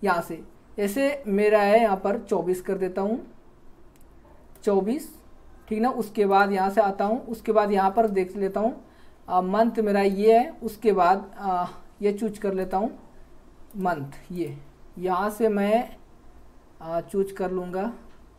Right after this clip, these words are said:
आप लोग वीडियो में अंत तक बने रहें, ठीक है। यहाँ पर देख सकते हैं, इसको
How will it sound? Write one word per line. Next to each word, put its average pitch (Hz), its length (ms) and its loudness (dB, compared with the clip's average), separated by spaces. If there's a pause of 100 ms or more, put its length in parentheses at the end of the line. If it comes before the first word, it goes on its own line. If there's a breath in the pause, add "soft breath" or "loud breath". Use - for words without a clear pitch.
(880)
आप 165 140 -12
लोग 185 200 -2
वीडियो 180 300 0
में 185 140 -2
अंत 185 160 -6
तक 185 80 -6
बने 170 320 -8
रहें, 208 200 -8 (140)
ठीक 185 140 -8
है। 151 140 -12 (4000)
यहाँ 180 100 -6
पर 185 160 -4
देख 185 260 -4
सकते 190 280 -8
हैं, 190 60 -2
इसको 196 380 -2